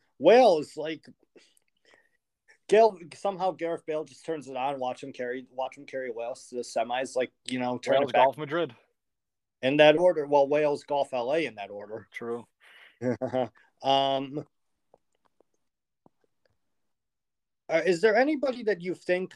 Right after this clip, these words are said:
Speaker 1: could, like, cr-, well, I know you got Portugal crashing out of the group there, but anybody else that's, like, heavily favored that you've th-, okay, so we got Portugal and England crashing out of the group,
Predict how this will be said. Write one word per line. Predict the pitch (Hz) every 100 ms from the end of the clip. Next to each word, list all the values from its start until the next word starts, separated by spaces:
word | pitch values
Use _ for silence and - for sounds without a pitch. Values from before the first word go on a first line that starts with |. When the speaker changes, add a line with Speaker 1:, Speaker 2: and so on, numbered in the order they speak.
| -
Speaker 1:
could, | 170 147
like, | 151 131 -
cr-, | - - - _ _ _ _ -
well, | 156 156 135
I | 156
know | 170
you | 180 170
got | 160 147 -
Portugal | 151 147 139 135
crashing | 143 135 - 135
out | 123
of | 110
the |
group | 104 117 123 -
there, | 117 110 - - _
but | 147
anybody | 175 240 247 233 202 -
else | 135 156 -
that's, | 151 151
like, | 143
heavily | - 143 143 147
favored | - 120 127 147 131 _ _ -
that | 123 120
you've | 127 -
th-, | 135 - - -
okay, | 139 147
so | 131 151
we | 151
got | 170 147
Portugal | 196 202 - 190
and | 156
England | 160 156 -
crashing | 151 151 143 143
out | 143 127
of |
the | 117
group, | 127 113